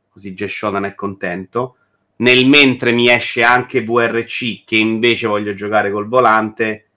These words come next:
Forza, che mi porterò per più a lungo, faremo le serate multi, invece mi potrebbe essere più comodo giocarlo col pad. E i giochi non mi piace alternarli, una volta pad, una volta volante.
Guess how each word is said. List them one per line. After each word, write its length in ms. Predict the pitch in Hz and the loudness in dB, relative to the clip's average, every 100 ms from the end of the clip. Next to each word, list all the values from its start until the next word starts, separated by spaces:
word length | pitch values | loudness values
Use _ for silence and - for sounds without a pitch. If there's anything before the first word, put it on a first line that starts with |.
| _ _ | _ _
Forza, 720 | - - 135 131 131 - 123 | -12 4 8 8 6 0 0
che 80 | 117 | 2
mi 120 | 113 | -2
porterò 440 | 110 117 - 113 113 | -2 -2 0 2 0
per 140 | 107 | -2
più 160 | - 113 | -4 -4
a 20 | |
lungo, 420 | 113 107 104 101 | -4 -4 -4 -4
faremo 320 | 107 107 110 | -2 -2 -2
le 100 | 107 | -2
serate 340 | 107 113 113 117 | -2 0 0 0
multi, 560 | 110 107 104 - 107 | -2 -2 -6 -6 -6
invece 280 | 104 104 104 | -4 -6 -6
mi 120 | 104 | -6
potrebbe 360 | 104 101 101 101 | -6 -6 -4 -6
essere 280 | 101 101 - | -6 -12 -14
più 180 | 95 | -18
comodo 420 | - 104 101 98 95 | -6 -4 -2 -4 -6
giocarlo 420 | 98 95 95 92 | -4 -4 -4 -6
col 180 | 98 - | -8 -4
pad. 340 | 95 90 - _ _ _ _ | -2 -2 -10 _ _ _ _
E 100 | 120 | 2
i 140 | 131 | 4
giochi 300 | 113 151 143 | 6 6 8
non 140 | 139 143 | 6 6
mi 160 | 139 | 4
piace 380 | 127 127 117 120 | 4 4 4 0
alternarli, 1200 | 110 - 113 107 113 110 113 104 110 110 110 - _ | -2 0 0 0 2 4 2 0 -4 -2 -4 -6 _
una 160 | 110 | 0
volta 340 | 110 110 - 104 | 2 2 0 2
pad, 300 | 110 107 107 | 4 2 0
una 140 | 107 | -2
volta 280 | 107 101 101 | -2 -6 -6
volante. 580 | 101 98 87 92 - | -4 -4 -4 -8 -18